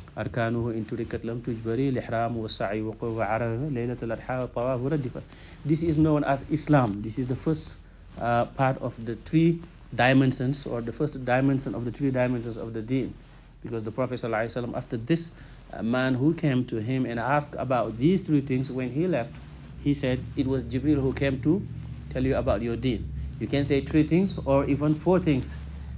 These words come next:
There's a scholar who wrote, uh, who did a very beautiful culture, uh, a lecture about the forgotten fourth, the forgotten fourth.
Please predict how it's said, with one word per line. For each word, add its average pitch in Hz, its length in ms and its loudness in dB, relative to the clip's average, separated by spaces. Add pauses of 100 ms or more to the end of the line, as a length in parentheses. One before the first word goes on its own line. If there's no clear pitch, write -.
There's 131 200 -2
a 139 80 0
scholar 147 320 2
who 143 160 4
wrote, 139 260 2
uh, 123 320 4
who 131 200 0
did 131 180 0
a 127 80 0
very 151 300 2
beautiful 143 500 0
culture, 123 420 -4 (180)
uh, 131 320 0
a 135 60 0
lecture 151 320 4
about 131 300 2
the 131 80 0
forgotten 135 500 0
fourth, 110 320 -4 (600)
the 110 80 -6
forgotten 117 440 -2
fourth. - 320 -6